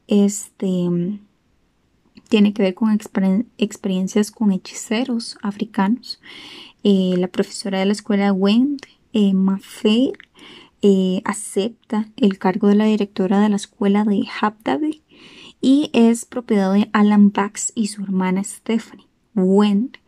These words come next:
al principio goza de la tranquilidad de su nueva vida, pero pronto empieza a sentir un flujo, un influjo de efectos paranormales, ¿verdad? Misteriosas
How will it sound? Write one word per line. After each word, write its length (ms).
al 160
principio 440
goza 420
de 60
la 120
tranquilidad 540
de 60
su 120
nueva 300
vida, 300
pero 420
pronto 560
empieza 440
a 40
sentir 420
un 540
flujo, 560
un 300
influjo 460
de 100
efectos 480
paranormales, 800
¿verdad? 200
Misteriosas 880